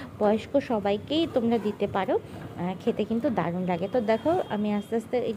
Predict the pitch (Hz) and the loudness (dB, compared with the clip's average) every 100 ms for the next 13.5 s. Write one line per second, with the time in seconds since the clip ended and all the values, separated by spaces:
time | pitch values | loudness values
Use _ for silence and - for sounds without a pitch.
0 | 240 302 - - - - 233 233 262 226 | -2 -4 -6 -14 -8 0 2 4 4 4
1 | 214 233 277 262 262 254 247 - - 494 | 4 2 4 4 4 2 0 -4 0 0
2 | - - - 233 254 254 294 302 294 330 | -2 -12 -2 2 4 4 4 4 2 2
3 | 262 262 269 262 - 247 269 254 233 370 | 2 4 6 6 4 2 2 2 2 2
4 | 508 - - - - 220 220 220 196 226 | 0 -4 -14 -14 0 4 4 4 4 4
5 | 254 311 294 277 254 254 262 247 247 254 | 4 4 4 2 2 4 6 6 6 4
6 | 262 - 523 - - - - 190 190 190 | 2 2 0 0 -14 -10 -4 -2 0 0
7 | 190 - 214 - 233 302 220 190 190 - | 0 -2 -4 0 2 2 4 2 0 -2
8 | 208 190 190 208 214 214 220 233 240 - | -2 0 0 0 0 2 4 4 4 0
9 | 269 - - 240 196 349 - - - 233 | -4 -4 2 4 4 2 -4 -16 2 6
10 | 320 403 202 180 185 180 - 165 190 185 | 10 8 8 4 0 -4 -4 2 2 2
11 | 165 180 175 180 - 269 247 - 190 160 | -2 0 -2 -4 0 0 2 -2 -2 2
12 | 233 - - 214 202 190 185 165 - - | 0 2 4 6 4 0 2 0 -2 -4
13 | 165 156 - - | 0 -2 -2 -4